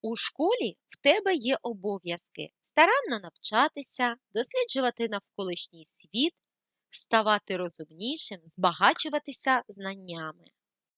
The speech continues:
А вдома в тебе мають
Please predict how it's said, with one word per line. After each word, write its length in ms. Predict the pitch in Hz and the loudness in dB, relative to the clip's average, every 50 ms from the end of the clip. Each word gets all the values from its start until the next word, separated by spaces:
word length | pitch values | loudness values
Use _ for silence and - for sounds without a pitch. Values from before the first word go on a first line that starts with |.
| _ _ _ _ _ _ _ _ _ _ _ _ _ _ _ _ _ _ _ _ _ _ _ _ _ _ _ - | _ _ _ _ _ _ _ _ _ _ _ _ _ _ _ _ _ _ _ _ _ _ _ _ _ _ _ -18
А 60 | 190 | -18
вдома 640 | 180 _ _ _ - 170 220 269 294 277 208 170 _ _ _ _ _ _ _ _ | -18 _ _ _ -10 -6 -6 -6 -6 -8 -12 -16 _ _ _ _ _ _ _ _
в 160 | - - _ | -20 -8 _
тебе 340 | - 294 302 302 233 285 285 | 2 4 4 4 4 4 2
мають 580 | 262 240 226 247 277 302 330 339 330 302 - | 2 0 0 2 4 4 4 4 2 -2 -4